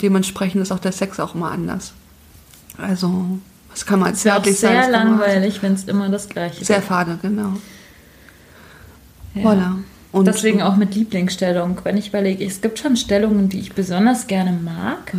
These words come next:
Speaker 1: Ich mag Doggy
Speaker 2: Aber
Speaker 1: gerne.
Speaker 2: wenn ich
Speaker 1: Findest du Doggy gut?
Speaker 2: Ja, das musst du noch mal lauter sagen.
Speaker 1: <laughs> Ich mag gerne Doggy. <laughs> Aber ich mag auch andere Stellungen. Ich,
Speaker 2: Ich mag
Speaker 1: rei-,
Speaker 2: auch gerne
Speaker 1: ich reite
Speaker 2: Doggy.
Speaker 1: auch voll gerne, ich, weil ich gerne auch oben, also ich sitze auch ganz gern oben.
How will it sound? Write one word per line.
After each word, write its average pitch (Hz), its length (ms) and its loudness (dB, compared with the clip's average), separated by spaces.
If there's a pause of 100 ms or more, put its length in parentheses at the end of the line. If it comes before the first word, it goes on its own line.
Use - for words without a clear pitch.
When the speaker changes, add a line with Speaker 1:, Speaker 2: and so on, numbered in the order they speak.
(120)
Speaker 1:
Ich - 140 -16
mag 208 180 -6
Doggy 196 200 -6
Speaker 2:
Aber 196 80 -8
Speaker 1:
gerne. 202 120 2
Speaker 2:
wenn 196 140 2
ich - 160 -8
Speaker 1:
Findest 208 260 0
du 226 60 0
Doggy 240 180 0
gut? 311 200 -6
Speaker 2:
Ja, 214 180 0
das 262 160 -2
musst 226 180 0
du 202 60 0
noch 196 80 2
mal 190 160 2
lauter 208 260 0
sagen. 117 220 -2 (200)
Speaker 1:
<laughs> - 220 -18
Ich - 140 -6
mag 202 180 2
gerne 196 220 0
Doggy. 185 340 -4 (320)
<laughs> - 320 -10
Aber 185 180 4
ich 196 60 2
mag 214 160 4
auch 208 140 0
andere 226 200 -2
Stellungen. 185 280 -6
Ich, - 100 -14
Speaker 2:
Ich - 160 -2
mag 233 180 2
Speaker 1:
rei-, - 40 -2
Speaker 2:
auch 247 160 0
gerne 202 160 0
Speaker 1:
ich 202 140 2
reite 190 100 2
Speaker 2:
Doggy. 196 120 2
Speaker 1:
auch 196 80 0
voll 196 160 -2
gerne, 185 180 -4
ich, 180 100 -8
weil 190 80 -4
ich - 120 -14
gerne 196 220 0
auch 190 120 -4
oben, 196 440 0
also 196 180 -2
ich - 60 -16
sitze - 140 -4
auch 214 80 -4
ganz 196 200 -2
gern 185 140 -6
oben. 233 280 -2